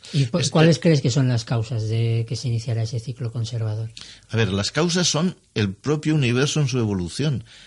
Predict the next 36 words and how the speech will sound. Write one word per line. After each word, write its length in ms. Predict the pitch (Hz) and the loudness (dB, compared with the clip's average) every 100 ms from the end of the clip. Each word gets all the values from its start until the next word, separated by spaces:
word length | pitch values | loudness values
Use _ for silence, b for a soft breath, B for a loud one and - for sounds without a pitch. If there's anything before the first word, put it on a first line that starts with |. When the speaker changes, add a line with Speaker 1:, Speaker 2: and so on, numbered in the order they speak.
| B | B
Speaker 2:
Es 120 | 123 | -4
decir, 440 | 110 - 117 110 - | -2 0 2 0 -2
el, 800 | 120 113 110 104 104 101 98 101 - | 0 2 2 2 0 0 0 0 -2
existe 420 | 113 151 143 147 | 0 0 0 0
un 120 | 135 | 0
yin 180 | 135 160 | 0 0
y 40 | |
existe 280 | 113 120 110 | 0 -2 -2
un 100 | 110 | 0
yang. 300 | 113 135 92 B B B B B B _ _ | 2 0 -2 B B B B B B _ _
Y 60 | 117 | 0
entonces 600 | 104 110 113 139 160 - - 113 | 2 2 0 0 -2 -6 -12 -2
al 140 | 101 107 | 0 2
yin 140 | 131 | 2
le 80 | 151 | 0
sucede 340 | 131 117 123 | 0 0 0
el 60 | 113 | 0
yang 220 | 123 156 | 0 2
y 40 | |
al 120 | 151 107 | 0 0
yang 160 | 113 | 0
le 80 | 113 | 0
sucede 340 | 107 98 85 | -2 -2 -2
el 80 | 87 | -4
yin. 300 | 95 143 92 B B - | 0 2 0 B B 0
Y 220 | 147 131 | 4 4
en 540 | 120 104 92 87 57 50 | 4 2 0 -4 -8 -14
la 100 | - | -4
India 320 | 113 135 139 139 | 0 0 0 0
tienen, 320 | 107 139 165 | -2 -2 -2
pues, 200 | 110 104 | -4 -4
a 100 | 87 | -6
sus 240 | - 80 | -8 -4
dioses, 380 | 95 117 139 135 | -2 0 0 -4
que 100 | - | -6
también 480 | 117 98 95 113 | -4 -4 -2 -4